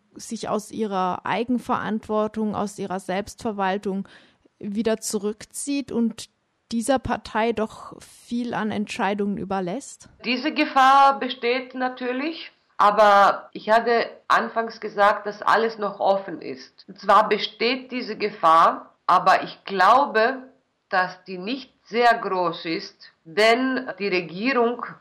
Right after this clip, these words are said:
Speaker 2: kann nicht einfach so alles realisieren, ohne dass es zum Beispiel einen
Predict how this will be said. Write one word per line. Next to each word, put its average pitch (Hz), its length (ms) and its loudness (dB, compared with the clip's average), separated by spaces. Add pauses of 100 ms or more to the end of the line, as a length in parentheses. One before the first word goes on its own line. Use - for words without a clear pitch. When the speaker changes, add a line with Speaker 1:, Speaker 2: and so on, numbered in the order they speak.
(180)
Speaker 2:
kann 226 320 4
nicht - 280 -2
einfach 202 420 0
so 208 580 2
alles 220 600 0 (160)
realisieren, 180 1080 0
ohne 254 640 4
dass 190 180 4
es 190 120 -10
zum 190 220 -8
Beispiel 196 360 0
einen 175 500 -2